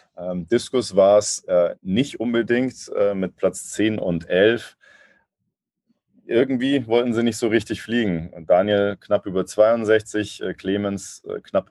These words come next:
oder an die zweiundsechzig ran. Aber das reicht halt in so einem Feld, das weiß ja jeder nicht. Ähm, die, das war eine sehr, sehr gute Saison. Da musstest du, ja, siebenundsechzig mindestens anbieten. Das hat man gestern ja auch im Finale gesehen, um überhaupt in die Medaillen zu kommen.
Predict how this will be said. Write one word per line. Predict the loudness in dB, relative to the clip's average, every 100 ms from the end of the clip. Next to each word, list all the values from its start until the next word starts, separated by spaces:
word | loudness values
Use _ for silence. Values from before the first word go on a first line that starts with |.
| _
oder | -8 -4 -2 -4 -4
an | -6
die | -6
zweiundsechzig | 0 2 2 0 -2 -6
ran. | 2 2 2 _ -20 -20 -20 -20 -10
Aber | -2 -2
das | 0
reicht | 2 2 2 2
halt | 2 2
in | -4 -4
so | -2
einem | -2 -6
Feld, | -2 2 2 0 -8 _
das | -20 -20 -20 -20 _ _
weiß | 0 0 0
ja |
jeder | -2 -2 -2 -2
nicht. | -4 -6 -12
Ähm, | -12 -12 -16 -20 -20 -14
die, | -14 -14
das | -18 -2
war | 0
eine | 2 2
sehr, | 2 4
sehr | 2
gute | -2 -4
Saison. | -2 0 4 6 6 4
Da | 4
musstest | 2 0 -6 -2
du, | 0 0 0 _ -20 -20 -20 _ _ -20 -20 _ -10
ja, | -6 -6
siebenundsechzig | -4 -2 2 2 0 0 -2 -2 -10 -18 _ _ _
mindestens | -4 2 2 0 -6 -2
anbieten. | 0 0 -4 -6 -8 -10
Das | -6
hat | -6
man | -2 0
gestern | 0 0
ja | 0
auch | -2
im | -4
Finale | -4 0 0 0
gesehen, | -2 -4 -4
um | -6
überhaupt | -4 0 0 0
in | -8
die | -6
Medaillen | 2 2 2 0
zu | -6 -4
kommen. | -2 -2 -4